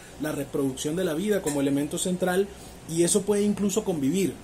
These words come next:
a propósito de los que debaten sobre la mixtura, sobre las economías mixtas, puede convivir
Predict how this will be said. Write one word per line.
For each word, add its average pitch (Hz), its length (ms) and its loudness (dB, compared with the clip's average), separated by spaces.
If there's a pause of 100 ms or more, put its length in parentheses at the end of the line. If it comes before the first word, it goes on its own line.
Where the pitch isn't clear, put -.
(120)
a 131 60 -6
propósito 127 440 -2
de 160 80 6
los 143 120 0
que 127 100 -4
debaten 127 400 -6
sobre 139 220 0
la 127 120 -2
mixtura, 143 600 0
sobre 127 240 -4
las 120 120 -8 (120)
economías 143 500 -4
mixtas, 180 420 -2 (520)
puede 135 160 2
convivir 156 460 4